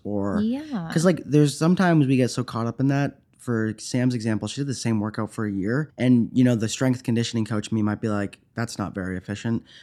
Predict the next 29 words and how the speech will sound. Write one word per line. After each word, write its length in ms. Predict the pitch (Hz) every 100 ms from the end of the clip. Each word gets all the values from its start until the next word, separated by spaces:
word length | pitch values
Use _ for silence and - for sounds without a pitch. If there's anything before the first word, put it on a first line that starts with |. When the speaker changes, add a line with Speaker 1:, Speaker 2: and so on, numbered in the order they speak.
| _
Speaker 1:
But 120 | 135
the 60 | 131
human 300 | 120 175 170
in 80 | 131
me 80 | 123
is 100 | 113
like, 140 | 110
"Hey, 140 | 123
you 160 | 120 101
went 120 | 123
to 40 | 127
the 60 | 104
gym 220 | 110 104
for 120 | 104
a 60 | 87
year." 360 | 98 80 - _
The 100 | -
Speaker 2:
Yeah. 160 | 185 185
Speaker 1:
habit 140 | 175
of 140 | 123 107
going 160 | 117
to 60 | 107
the 60 | 101
gym 240 | 107 107
is 80 | 92
locked 440 | 92 90 98 _
down 260 | 92 107 101
now. 140 | 78
So 240 | 98 120